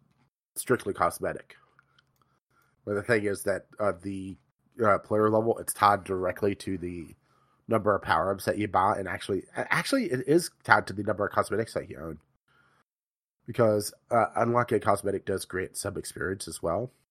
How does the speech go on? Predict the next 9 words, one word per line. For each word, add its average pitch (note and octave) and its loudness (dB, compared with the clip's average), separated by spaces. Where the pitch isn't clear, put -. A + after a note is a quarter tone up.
And A2+ 2
at G#2+ 0
the G#2 -2
end A2 0
of G2+ -4
every G2+ 0
level, G2 -2
you F2+ -16
get, F#2 -6